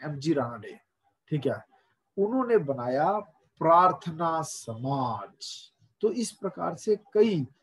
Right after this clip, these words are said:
समाज निकले और टुकड़े टुकड़े हो गया ब्रह्मो समाज, Clear?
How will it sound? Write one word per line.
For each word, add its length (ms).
समाज 560
निकले 640
और 300
टुकड़े 240
टुकड़े 300
हो 180
गया 220
ब्रह्मो 680
समाज, 840
Clear? 300